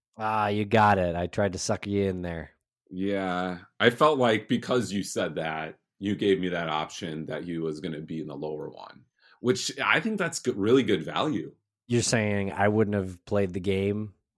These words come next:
Speaker 1: if it didn't prove the point I was about to make?
Speaker 2: What?
Speaker 1: You,
Speaker 2: No,
Speaker 1: you're
Speaker 2: I'm just
Speaker 1: saying I w-
Speaker 2: saying, I'm saying because you made it a game, I just assumed that was, he was a lower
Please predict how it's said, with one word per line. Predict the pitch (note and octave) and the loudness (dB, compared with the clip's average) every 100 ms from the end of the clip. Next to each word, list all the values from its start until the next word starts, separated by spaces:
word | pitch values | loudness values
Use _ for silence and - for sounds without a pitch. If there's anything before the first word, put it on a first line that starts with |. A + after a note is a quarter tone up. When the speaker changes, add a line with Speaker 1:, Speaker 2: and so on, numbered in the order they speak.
| _ - | _ -10
Speaker 1:
if | G2 | -6
it | F#2 | -4
didn't | G2+ G2 | -4 -6
prove | - G#2 G2 | -2 -2 -2
the | F#2+ | -4
point | D#2+ G2 G2 | -2 -2 0
I | |
was | G2+ G#2 | -2 0
about | G#2 | -2
to | G#2+ | 0
make? | G#2 G#2 _ _ _ _ _ _ _ _ _ _ _ _ _ _ G2+ | -6 -8 _ _ _ _ _ _ _ _ _ _ _ _ _ _ -10
Speaker 2:
What? | A2 E3 _ _ _ _ _ _ | -10 -10 _ _ _ _ _ _
Speaker 1:
You, | A#2+ | 2
Speaker 2:
No, | A#2 | 4
Speaker 1:
you're | A#2+ | 6
Speaker 2:
I'm | |
just | C#3 | 6
Speaker 1:
saying | A#2+ G#2+ | 4 4
I | |
w- | G2+ F3 | 4 4
Speaker 2:
saying, | E3 | 2
I'm | D3+ D3+ | 2 0
saying | D3 D#3+ D3 | 2 2 2
because | B2+ G#2+ - C3 G#2 | 0 -4 -2 -2 0
you | A2+ | 0
made | G2+ A2 | 0 0
it | A2+ F#2 | 0 -2
a | |
game, | E2 E2+ E2 D#2+ D#2 - | -2 -4 -4 -6 -8 -10
I | - F#2+ | -2 0
just | F2+ - | 0 -2
assumed | G2 - A#2 G2+ F2+ D#2+ | -4 -4 0 2 0 -2
that | D#2+ E2+ | -4 -2
was, | F2 D#2+ | -2 -4
he | - | -2
was | F#2 | 0
a | F2 | 0
lower | E2 E2+ E2+ D#2 - | 0 0 0 -2 -6